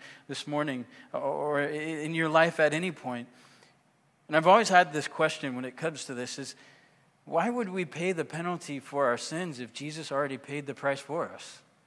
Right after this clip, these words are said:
Doesn't it just make sense to accept Christ as Savior? Because he already paid the price. Why should you be tormented in a place that is, is described as a place where there's constant weeping and gnashing of teeth, where the fire is never quenched?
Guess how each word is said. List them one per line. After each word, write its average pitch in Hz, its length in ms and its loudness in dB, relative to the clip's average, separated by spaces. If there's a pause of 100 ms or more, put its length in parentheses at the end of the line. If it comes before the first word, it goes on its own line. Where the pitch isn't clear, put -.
(560)
Doesn't 202 220 -4
it 160 100 -6
just 170 280 -6
make 165 180 -6
sense 160 340 -6
to 165 120 -4
accept 151 480 -4
Christ 151 400 -2
as 135 100 -10
Savior? 165 340 -6
Because 160 300 -8
he 180 160 -4
already 196 300 0
paid 190 340 -6
the 156 80 -4
price. 104 540 -8 (480)
Why 190 200 6
should 208 240 -4
you 220 120 0
be 190 160 -4
tormented 151 800 -2
in 139 120 -4
a 135 60 -4
place 180 400 -2
that 151 180 0
is, 147 240 -8 (240)
is 151 220 -8 (640)
described 170 540 6
as 156 140 2
a 160 60 0
place 175 380 -6 (280)
where 147 240 0 (240)
there's 147 200 -4
constant 175 640 -2 (340)
weeping 160 460 -4
and 120 180 -4
gnashing 165 540 -2
of 120 160 -10
teeth, 185 300 -8
where 160 100 -4
the 139 100 -4
fire 202 380 6
is 147 160 2
never 139 240 -2
quenched? - 640 -6